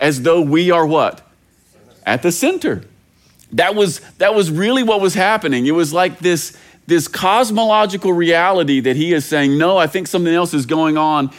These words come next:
here." And at the same time, he's putting his finger on something that's philo-, philosophical and also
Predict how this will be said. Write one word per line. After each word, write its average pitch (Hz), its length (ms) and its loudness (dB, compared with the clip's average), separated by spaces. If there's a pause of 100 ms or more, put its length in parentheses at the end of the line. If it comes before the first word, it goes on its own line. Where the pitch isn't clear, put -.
(220)
here." 127 440 0 (320)
And 151 140 2
at 160 80 0
the 151 80 0
same 196 340 -2
time, 202 340 0
he's 156 240 -2
putting 190 300 -2
his 156 160 -2
finger 180 320 -2
on 147 120 0
something 147 280 0
that's 131 220 -4
philo-, 139 480 -2 (100)
philosophical 202 1160 0 (260)
and 165 160 -2
also 196 680 0